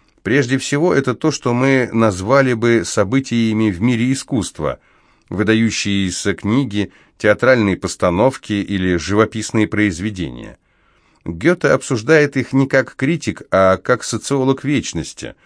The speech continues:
Для него это всё публикации, явления замысла публики так, что замысел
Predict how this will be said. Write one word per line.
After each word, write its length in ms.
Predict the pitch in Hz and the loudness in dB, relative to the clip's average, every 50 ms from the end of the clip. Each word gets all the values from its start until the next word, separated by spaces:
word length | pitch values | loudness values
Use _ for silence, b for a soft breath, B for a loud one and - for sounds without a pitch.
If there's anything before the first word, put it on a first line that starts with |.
| b b b b b b | b b b b b b
Для 180 | 87 87 104 | -6 -2 0
него 280 | 110 127 139 147 175 156 | 2 2 4 4 2 2
это 200 | 143 139 - 143 | 2 0 -2 -4
всё 260 | - - - 151 139 | -6 -4 -2 -2 -2
публикации, 1000 | 139 - 123 104 110 113 110 - - 147 147 139 - - - 120 117 107 101 92 b b b b b b b b | -2 -4 -6 -4 -2 -4 -2 0 2 2 2 2 0 -4 -2 0 0 0 0 -2 b b b b b b b b
явления 800 | b 82 92 120 110 110 123 139 143 139 131 120 117 113 113 104 | b -2 0 0 2 2 0 0 0 0 0 0 0 0 0 0
замысла 500 | 95 117 120 117 104 95 - - - 95 | 2 2 2 2 2 0 -2 -2 -2 -2
публики 640 | - - - 127 131 120 113 110 110 104 - - 107 | -2 -4 -6 -6 -4 -4 -2 -4 -4 -4 -4 -4 -6
так, 480 | - - - 127 143 165 160 - - _ _ _ _ _ _ _ _ _ _ _ _ _ _ _ _ _ _ _ _ - | -6 -2 0 2 2 2 0 -4 -20 _ _ _ _ _ _ _ _ _ _ _ _ _ _ _ _ _ _ _ _ -14
что 560 | - - - - 117 113 110 110 110 110 - | -14 -10 -4 0 2 4 6 6 6 4 2
замысел 800 | - 101 87 98 127 139 139 131 120 - - 131 120 113 107 - | 0 -4 0 0 2 2 2 2 0 -2 -4 -2 -2 -2 -2 -6